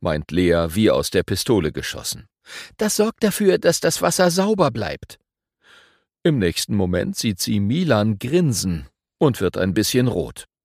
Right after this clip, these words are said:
Jetzt hat sie schon wieder schlau getan. „Setzt euch bitte mal auf die Bänke dort drüben“, ruft Frau Klein. „Ah, da kommt ja auch schon Herr Ort.“ Herr Ort ist ein junger, sportlicher Mann mit einer Trillerpfeife um den Hals.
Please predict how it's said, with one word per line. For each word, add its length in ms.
Jetzt 360
hat 160
sie 160
schon 320
wieder 300
schlau 460
getan. 640
„Setzt 380
euch 160
bitte 240
mal 220
auf 100
die 140
Bänke 340
dort 260
drüben“, 460
ruft 320
Frau 220
Klein. 500
„Ah, 460
da 160
kommt 320
ja 120
auch 120
schon 260
Herr 300
Ort.“ 560
Herr 200
Ort 300
ist 280
ein 240
junger, 420
sportlicher 680
Mann 300
mit 240
einer 200
Trillerpfeife 800
um 160
den 220
Hals. 360